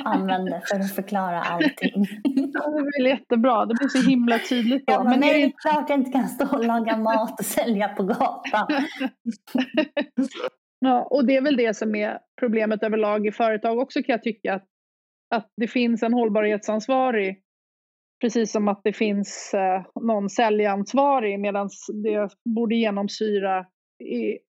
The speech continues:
Speaker 2: att alla ska få en hållbarhetsutbildning för
Speaker 1: Mm.
Speaker 2: att lära sig mer om frågan för att kunna ta bättre beslut även
Speaker 1: Ja,
Speaker 2: i
Speaker 1: absolut.
Speaker 2: företagen.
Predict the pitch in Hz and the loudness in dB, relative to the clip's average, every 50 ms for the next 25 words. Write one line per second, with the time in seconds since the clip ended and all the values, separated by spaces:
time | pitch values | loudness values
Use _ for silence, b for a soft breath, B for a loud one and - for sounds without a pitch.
0 | - 233 214 - 220 214 214 233 262 - - - 240 208 - 196 185 185 180 180 | -6 -4 0 0 2 2 4 2 2 0 0 -4 -4 -2 -2 -4 -4 -2 -2 -4
1 | 185 175 175 175 175 175 165 - 180 180 185 196 180 175 175 180 170 170 196 214 | -4 -2 -2 -4 -4 -4 -6 -6 -8 -6 -2 -2 -2 -2 -4 -6 -6 -4 -2 0
2 | 214 185 - - 190 180 180 185 202 196 - 208 202 185 185 180 180 - - 196 | 0 0 0 0 0 0 0 0 -2 -2 0 0 0 0 0 0 -2 -2 -2 0
3 | 180 175 170 180 180 175 170 - 185 185 - - 196 185 180 - 185 185 185 175 | 0 2 0 0 -2 -4 -2 -4 -4 -4 -2 -4 -4 -4 -2 -2 -2 -2 -2 -4
4 | - 185 180 180 - - 190 180 175 - 185 175 180 170 - 185 _ _ _ _ | -4 -8 -8 -8 -8 -6 -6 -6 -4 -2 -4 -2 -2 -4 -8 -10 _ _ _ _
5 | _ _ _ _ _ _ - - - _ _ _ - 269 226 233 233 220 202 220 | _ _ _ _ _ _ -20 -20 -20 _ _ _ -6 -4 0 2 4 4 4 4
6 | 233 233 - - - - - 254 247 254 240 220 208 190 180 180 | 2 0 -6 -8 -6 -4 -2 0 2 2 4 4 2 0 0 -2